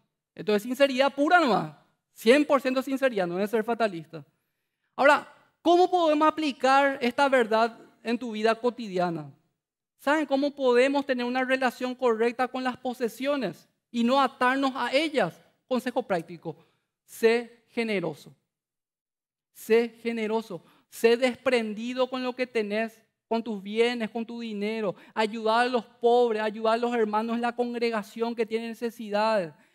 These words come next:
Porque cada vez que vos y yo seamos generosos, hermanos, va a ser una buena ma-, manera de recordarnos que no debemos atarnos a lo que tenemos.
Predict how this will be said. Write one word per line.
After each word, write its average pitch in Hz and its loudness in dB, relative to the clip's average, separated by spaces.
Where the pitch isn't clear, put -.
Porque 247 2
cada 294 4
vez 277 4
que 269 0
vos 240 0
y 240 -8
yo 233 2
seamos 233 -2
generosos, 226 -4
hermanos, 202 -4
va 233 6
a 220 4
ser 233 2
una 226 -4
buena 240 -2
ma-, 240 -2
manera 214 -2
de 226 -2
recordarnos 208 -4
que 202 -6
no 190 -6
debemos 190 -6
atarnos 185 -4
a 175 -2
lo 175 -6
que 180 -10
tenemos. 156 -10